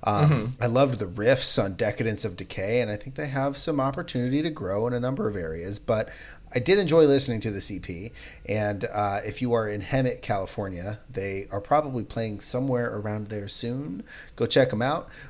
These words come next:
Speaker 1: What is, uh, what i-, is, are you aware of what the death metal or the heavier music scene is up, uh, up in your neck of the woods?
Speaker 2: Um, you know what?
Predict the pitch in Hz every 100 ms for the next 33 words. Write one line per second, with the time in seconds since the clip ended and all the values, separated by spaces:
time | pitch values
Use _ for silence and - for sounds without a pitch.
0 | - 113 147 135 139 139 135 131 113 -
1 | 123 117 113 110 104 110 - - - -
2 | 110 143 165 - - 135 135 139 131 -
3 | - - - 135 151 156 120 127 143 139
4 | 147 127 110 135 131 135 131 131 131 131
5 | 113 101 98 123 123 123 117 120 123 -
6 | 135 123 123 127 127 - - 120 117 117
7 | 117 117 120 131 127 131 131 135 139 -
8 | - - - - - - - - - -
9 | - 120 139 156 156 160 165 160 160 -
10 | - - - - - 127 143 175 247 185
11 | 156 190